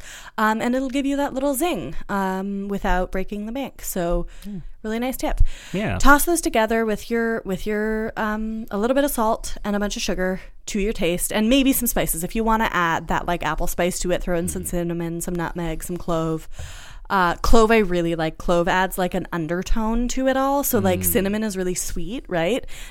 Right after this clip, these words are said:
Speaker 1: Nutmeg is another dimension. Nutmeg is kind of round and creamy, and then
Speaker 2: Mm.
Speaker 1: clove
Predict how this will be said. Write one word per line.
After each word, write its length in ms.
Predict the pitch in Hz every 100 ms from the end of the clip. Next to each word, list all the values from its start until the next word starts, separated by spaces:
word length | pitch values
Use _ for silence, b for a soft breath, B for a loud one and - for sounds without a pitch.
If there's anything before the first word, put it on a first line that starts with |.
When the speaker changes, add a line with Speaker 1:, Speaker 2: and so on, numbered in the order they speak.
| B
Speaker 1:
Nutmeg 840 | 185 - 180 180 175 180 175 170 -
is 120 | 170
another 360 | 175 160 160 180
dimension. 540 | 202 208 208 262 247
Nutmeg 340 | 185 170 165
is 80 | 175
kind 180 | - 175
of 80 | 165
round 320 | 170 165 170
and 160 | 165 165
creamy, 540 | 185 170 185 247 277
and 200 | 196 190
then 140 | 185 87
Speaker 2:
Mm. 40 |
Speaker 1:
clove 600 | - 170 170 170 170 -